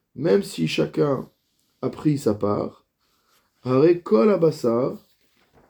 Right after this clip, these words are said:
כרגלי שניהם. Voici que toute la viande de l'animal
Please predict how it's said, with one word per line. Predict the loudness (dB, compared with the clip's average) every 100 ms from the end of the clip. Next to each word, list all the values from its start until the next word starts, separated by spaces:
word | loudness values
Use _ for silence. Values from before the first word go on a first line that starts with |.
| _ _ _ _ _
כרגלי | 2 4 4 4 2
שניהם. | 0 -4 -2 -4 -8 -18 _ _ _ _ _ _
Voici | -6 -4 -4 2
que | 4 4 0 _
toute | -2 0
la | 2 4
viande | 4 2 2
de | 2
l'animal | 2 2 2 2 2 -2